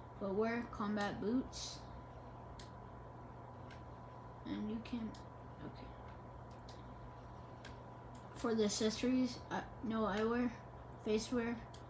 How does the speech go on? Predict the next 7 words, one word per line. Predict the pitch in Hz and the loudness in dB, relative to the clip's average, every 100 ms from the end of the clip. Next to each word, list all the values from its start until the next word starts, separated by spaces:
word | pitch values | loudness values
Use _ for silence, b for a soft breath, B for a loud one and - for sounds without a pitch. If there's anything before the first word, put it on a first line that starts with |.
| - - | -12 -2
gas | 214 220 - | 2 4 4
mask, | 226 254 320 - - - - - - - | 4 4 2 -2 -6 -10 -10 -12 -12 -10
s-, | - - - 208 214 - - | -10 -10 -2 0 0 -2 0
uh, | 214 190 190 - | 2 2 0 -2
sandstone. | - 214 214 - 240 269 - - - - - - - - - - - - - - - B B B 226 | -2 0 2 2 2 2 -2 -8 -10 -10 -10 -10 -10 -12 -10 -10 -10 -10 -10 -10 -10 B B B 2
Headwear, | 233 240 240 247 - B B B - - - - - | 6 6 6 2 -6 B B B -10 -10 -10 -4 2
uh, | 196 | 2